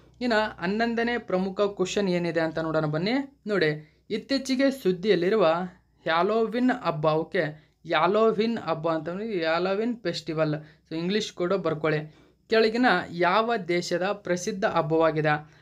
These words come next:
ನೋಡಿ, ಇದಕ್ಕೆ ಸರಿಯಾದಂಥ ಉತ್ತರ ಸ್ನೇಹಿತರೆ, ದಕ್ಷಿಣ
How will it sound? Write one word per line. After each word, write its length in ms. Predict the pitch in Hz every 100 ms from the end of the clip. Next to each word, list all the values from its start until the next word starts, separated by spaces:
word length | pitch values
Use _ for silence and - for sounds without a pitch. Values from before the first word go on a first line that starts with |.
| _
ನೋಡಿ, 140 | 226 240
ಇದಕ್ಕೆ 360 | 226 - 226
ಸರಿಯಾದಂಥ 600 | 226 196 220 233 226 220
ಉತ್ತರ 260 | 202 202 196
ಸ್ನೇಹಿತರೆ, 720 | 196 180 180 214 170 190 - - 147
ದಕ್ಷಿಣ 440 | 170 180 - 208